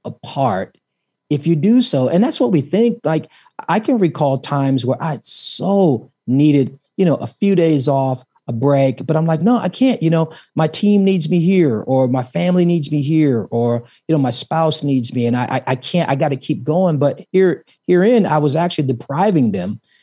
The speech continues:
because if I keep spending more than I have, then what I am presenting to them is a bankrupt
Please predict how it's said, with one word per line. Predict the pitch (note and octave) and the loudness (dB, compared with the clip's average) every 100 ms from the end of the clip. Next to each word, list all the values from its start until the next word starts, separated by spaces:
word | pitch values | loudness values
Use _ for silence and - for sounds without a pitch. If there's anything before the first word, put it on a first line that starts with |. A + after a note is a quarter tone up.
| _ _ - | _ _ -2
because | D#3+ D#3+ D#3 | 0 2 2
if | D#3 F3+ | 2 2
I | F#3+ | 0
keep | A3 - G#3 | 0 0 0
spending | - - F#3 F#3+ E3 C3+ | -2 -4 0 2 4 4
more | C3 C#3+ D#3+ | 2 2 2
than | C3+ | 0
I | B2+ | 0
have, | B2 C3+ C#3 G#2+ G#2 A2+ A#2 | -2 0 0 0 -4 -4 -2
then | C#3 C3+ | 0 2
what | C3+ C#3+ | 2 0
I | E3 | 0
am | D#3+ C#3 | -2 -2
presenting | B2 G#2+ G2+ C3+ A3+ G#3 | -4 -4 -2 0 2 2
to | D3 | 0
them | A#2 A2+ A2+ | -2 -2 -2
is | G#2+ | -2
a | A2+ | -4
bankrupt | G#2 F#2 C3 D#3 G3 - A2+ G2 - | -4 -4 -2 -2 -4 -4 -4 -4 -10